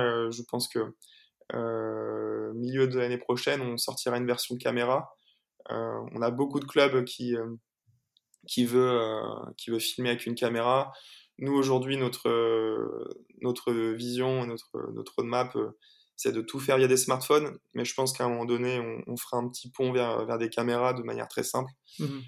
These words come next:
Speaker 1: euh, même si on veut pas, on veut pas changer de, de vision, quoi.
Speaker 2: Ouais.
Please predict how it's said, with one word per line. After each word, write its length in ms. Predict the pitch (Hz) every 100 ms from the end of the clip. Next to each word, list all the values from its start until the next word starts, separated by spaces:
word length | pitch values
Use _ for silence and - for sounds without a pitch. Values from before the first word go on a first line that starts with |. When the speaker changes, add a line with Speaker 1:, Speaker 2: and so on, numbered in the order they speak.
| - _
Speaker 1:
euh, 180 | 123 113
même 140 | 117 120
si 160 | -
on 100 | 117
veut 140 | 110 110
pas, 540 | 120 120 117 113 107
on 100 | 110
veut 80 | 110
pas 140 | 117
changer 360 | 117 120 117 117
de, 240 | 117 110 113
de 60 |
vision, 300 | 113 120 123
quoi. 180 | 113 - _ _
Speaker 2:
Ouais. 140 | 151